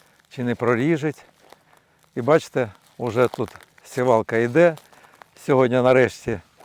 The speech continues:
відремонтували сівалку.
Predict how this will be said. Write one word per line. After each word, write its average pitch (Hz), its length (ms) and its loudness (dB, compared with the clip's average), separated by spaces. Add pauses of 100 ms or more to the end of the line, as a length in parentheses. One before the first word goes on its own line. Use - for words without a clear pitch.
(800)
відремонтували 139 960 2 (1600)
сівалку. 151 680 0